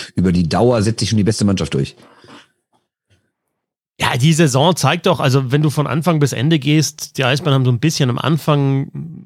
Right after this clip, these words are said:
Speaker 2: ja, war so ein bisschen schleppend, aber jetzt auch nicht schlecht. Also das war, und überall hast du immer geschaut, ja, Corona-Ausbrüche, da mal ein Hänger. München hatte ja wirklich diese ganz schwache Phase, wo die mal auf fünf, sechs so zurückgefallen sind.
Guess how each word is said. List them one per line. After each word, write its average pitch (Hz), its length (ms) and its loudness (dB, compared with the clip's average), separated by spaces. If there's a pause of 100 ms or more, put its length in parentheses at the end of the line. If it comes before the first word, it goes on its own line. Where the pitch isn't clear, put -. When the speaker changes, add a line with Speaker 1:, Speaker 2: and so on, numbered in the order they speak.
(100)
Speaker 2:
ja, 120 320 0
war 123 100 2
so 127 80 2
ein - 20 4
bisschen 131 220 -2
schleppend, 123 480 -2
aber 110 160 0
jetzt 110 100 -4
auch 127 120 -4
nicht 120 120 -2
schlecht. 143 300 -4
Also 113 160 -2
das 113 220 -6
war, 123 220 0 (340)
und 123 240 -6
überall 135 320 2
hast 139 160 0
du - 20 -4
immer 135 100 -2
geschaut, 123 400 0
ja, 127 140 0
Corona-Ausbrüche, 127 920 0
da 120 120 0
mal 127 80 0
ein 120 80 0
Hänger. 131 360 2
München 131 300 0
hatte 123 180 0
ja 120 80 0
wirklich 127 220 -4
diese 117 260 0
ganz 123 260 -2
schwache - 680 -4
Phase, 131 520 -2
wo 120 80 -2
die 127 80 0
mal 123 160 0
auf 120 140 0
fünf, 143 300 -4
sechs - 260 -4
so 131 160 -2
zurückgefallen 131 640 -2
sind. 131 180 2